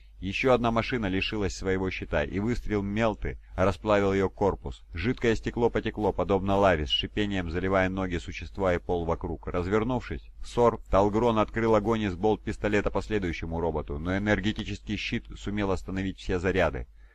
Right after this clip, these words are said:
С ошеломляющим треском существо свело руки, и очередной ветеран погиб, когда его подбросило в воздух и выжгло все внутренности мощным электрическим разрядом. Сержант Эршак набросился на робота со спины, ударил огромным силовым кулаком, раздался громкий хлопок, и щит рассеялся.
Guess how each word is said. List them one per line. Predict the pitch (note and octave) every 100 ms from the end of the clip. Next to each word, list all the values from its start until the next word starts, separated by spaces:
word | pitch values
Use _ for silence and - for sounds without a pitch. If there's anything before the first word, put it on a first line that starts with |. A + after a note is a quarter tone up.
| -
С | - G#2+
ошеломляющим | - A#2+ B2 B2+ A#2 - G#2+
треском | G2+ A#2 G#2+ F#2 -
существо | F#2+ G#2+ - A#2 G#2+
свело | - G#2+ G#2+
руки, | G#2+ G2 D2+
и | E2
очередной | F2 A2 G#2 G#2+ A2
ветеран | F#2+ F#2 G#2 G2+
погиб, | F2+ G2+ F#2 E2+ - - - -
когда | F#2+ G#2
его | G2 F#2+
подбросило | G2+ F#2 G2 - F#2+
в | F#2+
воздух | F#2 A2 D#2 D#2+ F2
и |
выжгло | G2 F2 F#2+
все | - F#2+
внутренности | F#2 G2 - E2+ D#2+ -
мощным | F2 F#2+ F2 F2 E2+
электрическим | D#2+ E2+ E2+ - - E2
разрядом. | E2 E2 D#2+ C#2+ C2 - - - -
Сержант | - A2+ A2 B2+ A#2
Эршак | A2 - B2 G#2+
набросился | F#2+ A#2 A2+ G#2+ - G#2
на | G#2+
робота | A2 G#2 G#2
со | A2+
спины, | G2 A#2 A2+ F2+
ударил | F2+ A2 G#2+ F#2+
огромным | F#2+ G#2+ G2+ F#2 F2
силовым | G2+ G2 G2+ G2
кулаком, | G2+ G2+ F#2 F2+ D#2
раздался | F2 E2 G#2+ G#2 F2+
громкий | F#2 G2+ F#2+ F#2+
хлопок, | - F#2+ F#2 F2+ E2+
и | D#2+
щит | - F#2+
рассеялся. | F#2 F#2 - F#2+ D#2 C#2 -